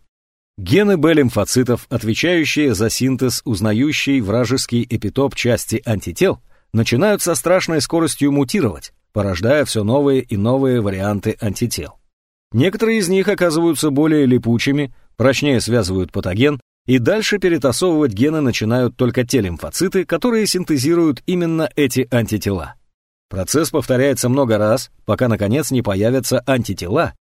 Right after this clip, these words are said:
идеально подходящие к тому или иному месту на поверхности вируса. Часть из таких сверхлипучих антител окажутся нейтрализующими.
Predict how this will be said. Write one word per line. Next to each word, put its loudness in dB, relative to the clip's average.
идеально 4
подходящие -4
к -18
тому 0
или 2
иному 0
месту 0
на 2
поверхности -4
вируса. -2
Часть 0
из 0
таких -2
сверхлипучих 0
антител 0
окажутся 0
нейтрализующими. 0